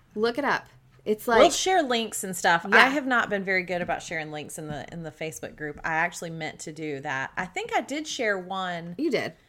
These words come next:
Speaker 2: from last week about Disney.
Speaker 1: Yeah, you did. And
Speaker 2: So,
Speaker 1: I,
Speaker 2: I'll
Speaker 1: I'm
Speaker 2: try to
Speaker 1: definitely
Speaker 2: remember to go post
Speaker 1: Yeah.
Speaker 2: some stuff,
Speaker 1: I've got
Speaker 2: 'cause
Speaker 1: some links to share, because I've
Speaker 2: Yeah.
Speaker 1: got a picture of Doctor Paolo standing outside of the building.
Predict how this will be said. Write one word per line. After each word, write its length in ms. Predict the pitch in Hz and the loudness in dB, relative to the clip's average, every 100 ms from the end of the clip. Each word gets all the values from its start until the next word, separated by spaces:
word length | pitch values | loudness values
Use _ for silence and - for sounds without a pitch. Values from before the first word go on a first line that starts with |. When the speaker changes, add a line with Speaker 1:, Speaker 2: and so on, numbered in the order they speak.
| _ - | _ -6
Speaker 2:
from 180 | 208 | -2
last 320 | 202 185 180 - | 2 2 0 -8
week 180 | 165 | -8
about 240 | 165 160 151 | -2 -2 -2
Disney. 540 | 165 156 143 127 147 _ _ - _ | -6 -6 -10 -10 -14 _ _ -20 _
Speaker 1:
Yeah, 220 | 220 180 - | 0 0 0
you 240 | 202 302 | 2 2
did. 260 | - - - - - - - - | 2 -4 -10 -20 -20 -20 -18 0
And 80 | 220 | 4
Speaker 2:
So, 0 | |
Speaker 1:
I, 40 | 220 | 4
Speaker 2:
I'll 240 | 147 170 - - 240 269 | 4 -4 -14 -2 6 6
Speaker 1:
I'm 60 | 294 | 8
Speaker 2:
try 160 | 240 | 6
to 40 | 226 | 6
Speaker 1:
definitely 120 | 214 | 2
Speaker 2:
remember 320 | 185 175 170 | 2 0 0
to 60 | 165 | -2
go 280 | 156 147 151 | -2 -2 -4
post 480 | - _ _ _ 214 | -8 _ _ _ 2
Speaker 1:
Yeah. 120 | 156 | 4
Speaker 2:
some 220 | - - 143 | 2 -8 -10
stuff, 300 | - 120 233 | -2 2 4
Speaker 1:
I've 160 | 277 | 2
got 120 | 269 247 | 2 -4
Speaker 2:
'cause 100 | - | -2
Speaker 1:
some 180 | 220 | -4
links 280 | 214 180 - | -4 -6 -10
to 120 | - | -10
share, 300 | 190 190 160 | -6 -4 -2
because 300 | 147 156 190 | -4 -8 -4
I've 80 | 185 | -2
Speaker 2:
Yeah. 220 | 143 185 - | 2 2 0
Speaker 1:
got 40 | |
a 80 | - | -6
picture 380 | 254 - - 180 | -10 -10 -6 -4
of 140 | 156 | -2
Doctor 320 | 160 147 160 | -2 -2 -6
Paolo 560 | 160 160 151 139 127 156 | -8 -8 -6 -6 -6 -8
standing 440 | - 175 156 151 | -10 -8 -8 -8
outside 380 | 143 - 156 147 | -12 -10 -10 -10
of 100 | 151 | -10
the 80 | 151 | -10
building. 520 | 135 131 131 139 | -8 -8 -10 -12